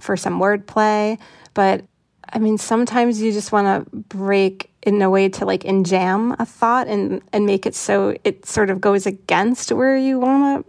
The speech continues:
au-, automatically breathe or automatically take a pause. Um, I change my line break sometimes after I read my poems out loud.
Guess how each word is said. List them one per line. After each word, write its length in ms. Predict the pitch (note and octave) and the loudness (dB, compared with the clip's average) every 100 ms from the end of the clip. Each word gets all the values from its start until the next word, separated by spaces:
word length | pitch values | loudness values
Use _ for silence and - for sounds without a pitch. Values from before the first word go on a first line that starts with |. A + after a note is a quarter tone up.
| - | -4
au-, 160 | - - | -4 0
automatically 960 | A3 A3+ A3+ A3+ A#3+ - B3 A#3+ - - | 0 0 0 -2 -4 -4 -2 0 -2 -4
breathe 480 | G#3+ G#3+ A3+ A#3 G#3+ | -4 -2 0 0 2
or 320 | G3+ G3 G3+ G3+ - - - | 2 2 0 -6 -16 -12 0
automatically 540 | G3+ G3 G3+ G3+ G3+ | 0 2 0 -2 -4
take 240 | G3 G3+ A3 | -2 -4 -4
a 40 | |
pause. 520 | G3+ A3+ A#3 A#3+ - - - - - - G3+ | -4 -4 -4 -6 -10 -18 -20 -20 -20 -4 0
Um, 480 | G3 F#3+ F#3+ G#3 - - - - | 2 2 0 -4 -8 -18 -20 -6
I 160 | - A#3+ | 0 0
change 320 | - C#4 C#4 | 2 2 2
my 120 | C#4 | 4
line 220 | B3 G3+ A3 | 4 4 2
break 220 | A#3 A3+ | -2 -4
sometimes 540 | - A#3 - G#3+ G#3 | -2 -2 0 0 0
after 360 | - G3 - G#3+ | 0 -2 -2 -4
I 40 | |
read 240 | G#3+ G#3+ G3+ | -2 -4 -4
my 100 | G3+ | -6
poems 400 | - G#3 G#3 G3+ | -4 -2 -2 0
out 180 | G3 - | -2 0
loud. 420 | - F#3+ A3+ | 0 0 -2